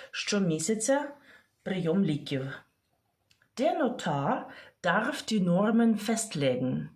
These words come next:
Нотаріусу дозволено встановлювати чітко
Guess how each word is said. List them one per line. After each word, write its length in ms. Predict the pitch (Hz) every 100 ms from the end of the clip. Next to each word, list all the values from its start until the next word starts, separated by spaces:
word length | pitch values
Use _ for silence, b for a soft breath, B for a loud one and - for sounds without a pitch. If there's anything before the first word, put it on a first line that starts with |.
| _ _ B B B _
Нотаріусу 920 | 196 277 277 247 240 254 262 254 277
дозволено 960 | 240 277 208 165 151 139 143 139 131 135 B B B B _ _ _ _
встановлювати 720 | - - 170 160 139 131 127 123
чітко 640 | - 247 - 277 269 269